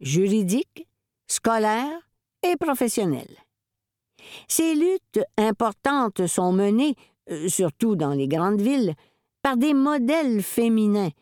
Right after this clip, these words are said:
dont on connaît encore les noms aujourd'hui. Robertine Barry,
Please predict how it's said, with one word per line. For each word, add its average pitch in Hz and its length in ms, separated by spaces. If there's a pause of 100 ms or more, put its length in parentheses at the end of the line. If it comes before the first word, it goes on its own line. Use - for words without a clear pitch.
(280)
dont 202 260
on 175 120
connaît 190 340
encore 190 500
les 156 240
noms 180 320
aujourd'hui. 190 640 (1000)
Robertine 202 920
Barry, 190 540